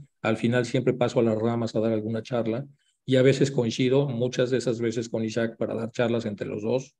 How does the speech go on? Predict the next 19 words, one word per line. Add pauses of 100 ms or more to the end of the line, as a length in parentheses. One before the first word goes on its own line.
(520)
y
otras,
pues,
voy
solo,
pero
al
final
sí
hay
un
contacto
con
la
teosofía.
Eso
me
ayudó
mucho.